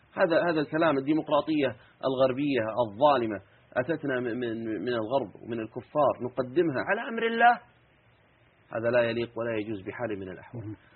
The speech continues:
Speaker 1: ولذلك يجوز الخروج حينئذ، بل يجب. ثالثا، أن الإخوة في ليبيا لم يخرجوا بهذا
Speaker 2: طيب.
Speaker 1: المصطلح.
Speaker 2: نقف عند ثالثا.
Speaker 1: طيب.
Speaker 2: تسمح لنا؟
Speaker 1: ما أدري والله شو
Speaker 2: لا.
Speaker 1: السبب.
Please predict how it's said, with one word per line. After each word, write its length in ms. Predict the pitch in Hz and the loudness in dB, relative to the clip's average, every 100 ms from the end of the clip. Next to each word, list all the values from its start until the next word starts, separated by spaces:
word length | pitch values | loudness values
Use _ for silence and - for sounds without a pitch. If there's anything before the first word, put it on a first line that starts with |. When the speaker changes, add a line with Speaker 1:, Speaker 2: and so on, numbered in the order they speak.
| _ _ _ | _ _ _
Speaker 1:
ولذلك 1300 | 117 123 123 120 90 117 110 95 110 165 214 233 214 180 | -2 4 6 6 2 -4 -4 -4 0 4 4 4 2 2
يجوز 400 | 170 151 185 151 | 2 4 2 0
الخروج 360 | 135 143 120 | -2 -2 -2
حينئذ، 560 | 95 120 113 156 185 165 | -2 -4 -2 0 0 0
بل 120 | 139 | 2
يجب. 260 | 120 147 113 - _ _ _ _ _ - 95 90 - | 2 2 0 -10 _ _ _ _ _ -20 -20 -6 4
ثالثا، 460 | 214 220 139 127 135 - _ _ _ _ 190 | 6 6 2 -2 -4 -6 _ _ _ _ 2
أن 240 | 208 196 | 4 4
الإخوة 380 | 175 170 151 139 - _ _ _ - | 4 2 4 2 2 _ _ _ -6
في 60 | 135 | -2
ليبيا 320 | 127 123 120 135 | 0 0 4 6
لم 180 | 240 | 6
يخرجوا 680 | 254 233 196 185 156 196 202 - - | 4 2 8 8 8 2 0 -4 -6
بهذا 220 | 139 156 | 0 2
Speaker 2:
طيب. 80 | 147 | 2
Speaker 1:
المصطلح. 580 | 147 147 - 110 - - - _ _ _ | 0 -2 -2 -4 -6 -20 -20 _ _ _
Speaker 2:
نقف 360 | 127 143 139 117 | -2 -2 -2 -4
عند 240 | 135 131 | -4 -2
ثالثا. 500 | 131 139 131 - 143 - _ _ _ _ _ _ _ _ | 0 0 0 -2 -6 -8 _ _ _ _ _ _ _ _
Speaker 1:
طيب. 220 | 131 120 - - | 0 0 -2 -8
Speaker 2:
تسمح 360 | 131 - 135 135 | -8 -6 -6 -4
لنا؟ 260 | 131 147 - _ 120 | -4 -6 -10 _ -2
Speaker 1:
ما 140 | 151 | -2
أدري 140 | 147 | 0
والله 260 | 135 113 107 | 0 2 0
شو 60 | 127 | 0
Speaker 2:
لا. 60 | |
Speaker 1:
السبب. 380 | 147 - 139 143 | -4 -2 -2 -2